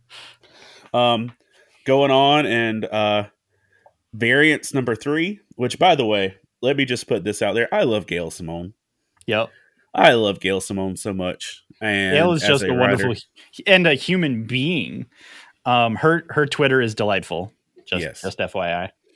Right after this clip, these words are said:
Speaker 1: And, um, I saw recently that a few of my, like, local friends are actually friends with Gail Simone on Facebook, and I'm like,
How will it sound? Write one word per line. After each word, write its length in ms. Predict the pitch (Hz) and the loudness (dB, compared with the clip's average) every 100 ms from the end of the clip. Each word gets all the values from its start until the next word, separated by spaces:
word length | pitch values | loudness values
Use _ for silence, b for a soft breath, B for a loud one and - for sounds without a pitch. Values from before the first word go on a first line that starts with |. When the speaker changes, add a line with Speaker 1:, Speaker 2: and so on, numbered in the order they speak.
| b b b b b - | b b b b b -4
Speaker 1:
And, 140 | 123 | 0
um, 220 | 117 110 - | 2 0 -2
I 240 | 117 131 127 | 2 2 2
saw 380 | - 135 110 | -2 -2 0
recently 500 | 107 107 107 - 107 | 0 -2 -6 -8 -6
that 100 | 101 | -4
a 40 | 95 | -4
few 280 | - 113 107 | -4 -4 -4
of 80 | |
my, 160 | 101 104 | -2 -2
like, 220 | 101 95 | -2 -4
local 420 | 87 98 98 95 | -4 -4 -4 -6
friends 480 | 92 - 98 95 98 | -6 -4 -4 -4 -4
are 140 | 92 87 | -6 -4
actually 360 | 92 - 90 | -4 -6 -10
friends 380 | 82 - 98 95 | -8 -6 -4 -4
with 100 | 101 | -6
Gail 200 | 98 101 | -2 -2
Simone 320 | 98 104 101 | -4 -6 -6
on 140 | 98 90 | -6 -6
Facebook, 400 | 104 104 - 113 | -6 -6 -8 -6
and 80 | 127 | -4
I'm 80 | |
like, 240 | 135 143 | -4 -6